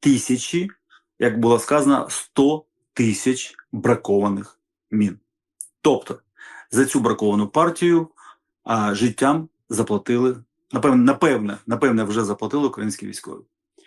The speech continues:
І от хто за це буде відповідати? У мене дуже, дуже, дуже, дуже велике,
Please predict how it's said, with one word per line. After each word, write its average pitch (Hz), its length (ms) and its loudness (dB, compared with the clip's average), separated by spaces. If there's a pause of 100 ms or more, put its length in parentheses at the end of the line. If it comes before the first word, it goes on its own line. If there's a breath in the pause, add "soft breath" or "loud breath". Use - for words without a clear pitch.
(440 loud breath)
І 123 140 4
от 135 320 2
хто - 360 -2
за 170 140 -4
це 120 180 -2
буде 107 180 0
відповідати? 101 800 -6
У 127 80 0
мене 160 260 2
дуже, 139 280 0
дуже, 120 300 -2
дуже, 107 300 -4
дуже 107 260 -4
велике, 98 460 -4